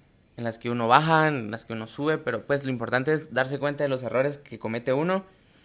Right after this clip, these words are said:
no quedarse atrapado en esos errores y obviamente seguir, seguir adelante. Tal vez muchos de los que escuchen este podcast estén pasando por eso. No se desanimen,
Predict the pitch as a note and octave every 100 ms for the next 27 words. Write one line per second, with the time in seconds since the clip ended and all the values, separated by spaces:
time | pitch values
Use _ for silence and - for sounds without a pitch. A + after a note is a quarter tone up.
0 | - - - - _ - C#3 D#3+ E3+ E3
1 | E3+ B2 - C3+ B2+ C3 C#3+ C#3 A2+ C3
2 | E3+ F3 - _ - - _ _ B2 C#3+
3 | C#3+ D#3 D#3 C3 D#3 - _ B2+ B2+ C3+
4 | B2+ D#3 D#3+ D#3 - - - _ _ -
5 | - - B2+ C3 C#3+ D#3 D#3+ D3+ B2 -
6 | A2+ _ - A2+ B2+ A#2+ C3 C3 C3 C3
7 | C3+ - D3 C#3+ - - - - C3+ C3+
8 | D3 C#3+ C3 C3 E3+ F3 - - - C3+
9 | D3 D3 D#3 C#3+ A#2+ C3 D3+ D3+